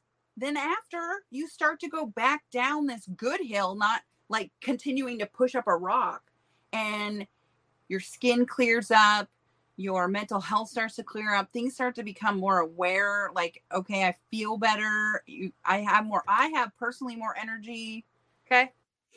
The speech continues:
Speaker 2: I, I understand, like, the benefits in, of a cleanse. Like, I'm not a worm cleanse maybe necessarily, but I've done a lot of cleanses in my life. And I, I'm, I've done, like,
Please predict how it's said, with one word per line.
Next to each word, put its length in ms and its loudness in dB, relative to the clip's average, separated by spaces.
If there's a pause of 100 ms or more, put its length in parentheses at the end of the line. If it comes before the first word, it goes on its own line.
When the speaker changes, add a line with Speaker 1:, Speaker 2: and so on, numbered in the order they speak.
(1200)
Speaker 2:
I, 260 12
I 180 12
understand, 680 8
like, 200 8
the 80 4
benefits 640 2 (260)
in, 160 0
of 280 4
a 40 2
cleanse. 520 -2
Like, 140 4
I'm 120 6
not 180 6
a 20 -6
worm 260 4
cleanse 280 -4
maybe 180 -2
necessarily, 460 -2
but 100 -2
I've 180 4
done 140 0
a 80 -2
lot 260 0
of 100 -8
cleanses 460 -8
in 60 -8
my 140 -4
life. 280 -10
And 100 -2
I, 200 0
I'm, 300 -4 (580)
I've 140 6
done, 300 4
like, 200 -2